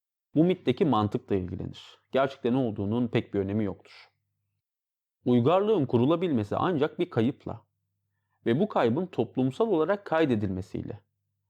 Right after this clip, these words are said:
ve bu kaybın üzerinde belli türde bir uzlaşmanın ortaya çıkmasıyla mümkün hale gelebilmektedir. Bugün bile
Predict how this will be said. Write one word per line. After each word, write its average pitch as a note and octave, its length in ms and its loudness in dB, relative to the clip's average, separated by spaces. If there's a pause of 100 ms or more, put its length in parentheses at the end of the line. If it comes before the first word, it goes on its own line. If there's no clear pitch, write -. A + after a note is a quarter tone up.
(120)
ve A#2 100 2
bu E3+ 80 -2
kaybın D3 340 0
üzerinde A2+ 640 0
belli A#2+ 300 0
türde D3 340 -2
bir E3 100 -2
uzlaşmanın B2 840 -2 (220)
ortaya G#2 380 0
çıkmasıyla G2 500 -6
mümkün G2 300 -4
hale F#2 200 -4
gelebilmektedir. F#2 920 -8 (1200)
Bugün F3 340 2
bile G2+ 320 -2